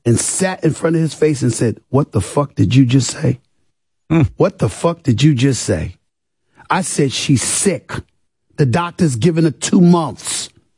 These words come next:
Speaker 1: This is not a joke. And his exact words were, "You're right. I
Speaker 2: Hmm.
Speaker 1: got it. I'm sorry."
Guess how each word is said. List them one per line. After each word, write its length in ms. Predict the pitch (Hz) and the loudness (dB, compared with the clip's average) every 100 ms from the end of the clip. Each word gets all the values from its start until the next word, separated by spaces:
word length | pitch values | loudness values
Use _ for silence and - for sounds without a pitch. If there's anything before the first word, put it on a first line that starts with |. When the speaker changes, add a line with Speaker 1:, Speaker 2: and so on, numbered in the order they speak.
| _ _ _ - | _ _ _ -2
Speaker 1:
This 160 | 160 | -2
is 100 | 165 | 0
not 220 | 180 202 | -2 -2
a 60 | 196 | -6
joke. 340 | 131 156 117 - | 0 0 0 0
And 80 | 131 | 0
his 140 | 127 | 2
exact 460 | 120 95 147 151 - | 0 0 -2 -4 0
words 320 | 139 131 113 | 2 2 0
were, 260 | 107 101 104 _ _ _ _ _ | 0 0 -4 _ _ _ _ _
"You're 180 | - 95 | 0 2
right. 380 | 101 98 - - _ _ _ _ _ _ _ _ - | 2 0 -4 -10 _ _ _ _ _ _ _ _ -6
I 100 | 92 | 0
Speaker 2:
Hmm. 60 | 127 | 2
Speaker 1:
got 260 | 101 92 | 2 0
it. 100 | 87 | -4
I'm 120 | 87 87 | -2 -2
sorry." 540 | - 104 90 95 113 | -2 -2 -2 -4 -6